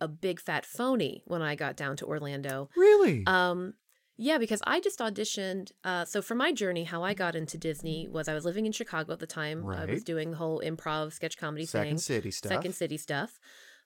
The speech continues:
Speaker 1: Um, I didn't work pr-, at proper Second City. I worked at, <laughs> hold on, just 'cause I know a certain, some people are gonna be like, "She never worked at Second City." And you're right. But also, I'm right. Um, anyway, I was part of their,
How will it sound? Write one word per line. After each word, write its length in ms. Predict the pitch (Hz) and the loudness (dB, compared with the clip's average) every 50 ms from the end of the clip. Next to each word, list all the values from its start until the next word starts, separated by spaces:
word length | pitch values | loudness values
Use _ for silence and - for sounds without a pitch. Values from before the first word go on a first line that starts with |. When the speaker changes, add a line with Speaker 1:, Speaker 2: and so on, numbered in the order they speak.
| _ | _
Speaker 1:
Um, 420 | - 170 165 156 151 147 147 151 - - | -4 -2 0 0 0 0 -2 -4 0 4
I 80 | - 240 | 4 6
didn't 200 | 233 285 285 277 | 6 6 6 6
work 220 | 277 269 262 - | 6 4 4 2
pr-, 80 | - - - | -2 -4 0
at 180 | - 233 - - | 0 0 0 0
proper 300 | - 233 214 214 - 214 | 0 0 2 2 2 0
Second 340 | 202 - 208 196 - 185 180 | 2 2 2 2 2 0 0
City. 400 | - - 180 147 143 151 - - _ - | 0 0 0 0 0 -2 -4 -8 _ -2
I 140 | 156 170 | 0 2
worked 340 | 170 175 185 185 190 - - | 2 4 4 2 2 2 2
at, 180 | 190 170 156 - - | 2 2 2 0 -4
<laughs> 840 | 190 - - - - - - - - - - - - - _ - - | -10 -10 -10 -12 -16 -16 -18 -20 -20 -20 -20 -20 -20 -20 _ 4 10
hold 160 | - 254 262 | 12 12 12
on, 180 | 240 202 175 165 - - - - - - | 12 12 8 8 4 -2 -12 -10 -6 -4
just 140 | 240 - - | -4 0 2
'cause 120 | 269 233 | 4 6
I 60 | 208 | 6
know 240 | 196 214 214 208 208 | 6 8 8 8 8
a 80 | - 185 | 6 4
certain, 440 | - - 262 226 220 - - 190 190 | 4 4 2 2 2 2 -2 -4 -2
some 180 | - 233 240 247 | 2 2 2 4
people 160 | 254 247 240 | 4 2 2
are 40 | 220 | 2
gonna 100 | 214 202 | 2 4
be 80 | 185 | 2
like, 180 | 165 156 160 - | 2 2 0 0
"She 140 | - - 605 622 571 | 4 6 6 6 8
never 240 | 494 - - - 311 | 8 6 4 4 2
worked 220 | 277 262 - - - | 0 0 0 0 -2
at 140 | 254 226 | -4 -6
Second 340 | - - 220 233 - 220 233 | -6 -6 -8 -8 -6 -8 -6
City." 280 | 220 - 285 302 349 339 - - _ _ - | -4 -2 0 0 0 -2 -4 -10 _ _ -6
And 200 | 254 269 262 220 | -4 -2 -2 0
you're 140 | 220 208 | 0 -2
right. 420 | 190 180 190 226 226 180 151 - - _ | -2 -2 0 0 2 2 0 -2 -4 _
But 140 | - 220 240 | 0 2 4
also, 540 | 254 277 339 - - - 302 277 285 302 294 - _ - | 4 4 4 4 2 2 2 2 2 2 0 -6 _ -4
I'm 200 | - 269 277 262 | -2 0 0 2
right. 300 | 214 170 156 147 147 - - - - - - - - - - - | 2 2 0 0 -2 -4 -8 -18 -20 -18 -18 -18 -20 -20 -8 -2
Um, 300 | - 185 165 156 156 165 - - | 0 2 2 2 2 -2 -4 0
anyway, 180 | 170 165 160 156 | 2 4 4 4
I 20 | 165 | 4
was 80 | 160 | 2
part 160 | - - 180 | 0 -2 -2
of 40 | 160 | 0
their, 160 | 156 147 143 | 0 0 -2